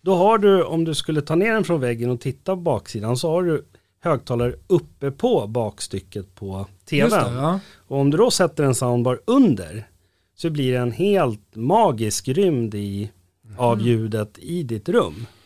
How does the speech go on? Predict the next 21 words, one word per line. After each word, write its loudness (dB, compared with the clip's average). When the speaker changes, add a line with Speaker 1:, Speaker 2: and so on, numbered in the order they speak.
Speaker 2:
Så -4
Speaker 1:
Så 6
Speaker 2:
att -
Speaker 1:
att 0
de 4
spelar 2
i 4
synk, -4
så -8
du 0
använder 2
både 0
T 0
V-ljudet 0
och -4
soundbar-ljudet -4
för -6
att -8
maximera -6
din -10
ljudupplevelse. -10